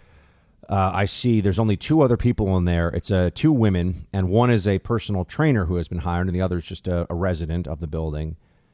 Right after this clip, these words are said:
And they are both working out with masks on, and they had propped the door to the gym wide open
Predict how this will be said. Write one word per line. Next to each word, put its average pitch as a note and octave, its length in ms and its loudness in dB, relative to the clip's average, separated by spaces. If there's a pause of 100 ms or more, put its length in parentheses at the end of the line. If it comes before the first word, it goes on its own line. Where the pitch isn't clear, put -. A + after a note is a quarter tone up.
(220)
And A#2 220 0
they A#2+ 120 4
are G#2+ 160 2
both C#3+ 800 0
working A#2+ 500 0
out G#2 380 0 (680)
with A2 380 2
masks D#3 540 0
on, B2+ 340 -8 (1160)
and C3 500 2 (100)
they B2+ 240 2
had A#2+ 300 0
propped - 680 -2
the A2+ 220 -4
door B2+ 720 6
to B2 180 0
the G#2+ 100 0
gym B2+ 460 2
wide B2 400 4
open A2+ 600 0